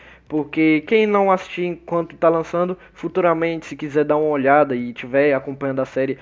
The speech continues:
episódio por episódio e quiser acompanhar esses episódios solos aqui,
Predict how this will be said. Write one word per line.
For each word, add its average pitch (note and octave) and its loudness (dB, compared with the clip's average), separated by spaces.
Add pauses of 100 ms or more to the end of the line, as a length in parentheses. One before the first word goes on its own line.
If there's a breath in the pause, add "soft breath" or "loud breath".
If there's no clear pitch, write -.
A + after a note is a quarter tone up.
(160 loud breath)
episódio C3 -6
por C3+ -6
episódio C3 -4
e C#3+ -6
quiser C#3 -2
acompanhar D3 2 (200 loud breath)
esses C3 -8
episódios C3+ -4
solos C#3 0
aqui, D3 -4